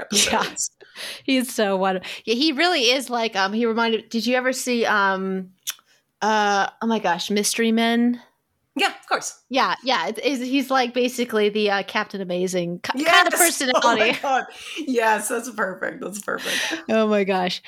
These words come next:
Speaker 1: Okay, let's see. Question five. You are suddenly exposed to Rainbow Raider's lust beam. Thankfully,
Speaker 2: Ooh.
Speaker 1: Barry Allen rushes you to Star Labs, <laughs> but it turns out,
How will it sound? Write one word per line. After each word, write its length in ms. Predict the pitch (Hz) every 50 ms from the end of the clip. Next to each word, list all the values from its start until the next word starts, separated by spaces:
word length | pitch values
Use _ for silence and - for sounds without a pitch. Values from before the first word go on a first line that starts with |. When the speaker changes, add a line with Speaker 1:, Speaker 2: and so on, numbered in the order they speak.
| - - - - 285
Speaker 1:
Okay, 300 | 285 - - 269 226 214
let's 200 | 226 247 240 -
see. 180 | 247 202 175
Question 420 | - - 254 262 269 - 330 311 277
five. 540 | - 247 220 208 202 208 208 220 240 262 254 - - - _ -
You 160 | 226 233 262
are 120 | 240 214 202
suddenly 380 | - - 277 277 311 330 330 285
exposed 680 | 233 - - - 294 277 269 233 208 196 185 - -
to 100 | 254 240
Rainbow 380 | 180 220 220 254 262 254 240 214
Raider's 440 | 196 214 226 220 214 196 - - 156
lust 460 | 165 170 208 226 262 247 - - -
beam. 400 | 190 175 165 165 180 190 226 220 - _ _ _ _ _ _ _ _
Thankfully, 640 | - 254 285 - 214 214 165 190 190 190 196 220 -
Speaker 2:
Ooh. 40 | - - - -
Speaker 1:
Barry 320 | 165 214 220 285 277 175 -
Allen 320 | 202 233 269 262 220 196
rushes 340 | 185 190 240 - 208 175 -
you 80 | 214
to 60 | 196 190
Star 300 | - - - 208 214 214
Labs, 520 | 196 214 220 208 170 175 240 226 - - 262 -
<laughs> 120 | - 220
but 140 | - 247 214
it 80 | - -
turns 340 | - 254 262 254 285 262 240
out, 240 | 233 214 220 226